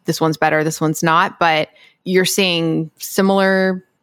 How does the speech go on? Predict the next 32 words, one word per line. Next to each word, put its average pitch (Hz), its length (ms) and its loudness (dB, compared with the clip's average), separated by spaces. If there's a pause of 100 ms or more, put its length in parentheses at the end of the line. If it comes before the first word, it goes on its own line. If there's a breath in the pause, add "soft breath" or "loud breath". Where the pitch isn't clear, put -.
(180)
benefit. 247 440 0
I 185 60 2
don't 185 100 2
wanna 160 160 0
put - 160 -6
words - 220 -6
in - 40 -10
your 135 80 -2
mouth. - 220 -2
Um, 170 320 0
what 220 140 4
are 269 40 4
your 240 80 0
<laughs> 269 40 0
thoughts 294 380 0
on 202 160 0
that, 180 240 -2
that 180 160 -2
comparison? 180 500 -2
'Cause 208 140 0
a 214 60 2
lot 226 160 4
of 202 80 -4
the 190 60 0
audience, 165 440 0
you 170 80 -2
know, 156 120 0
is 160 120 -4
doing 160 380 0
daily 156 280 0
intermittent 156 360 -2
fasting. 156 520 -4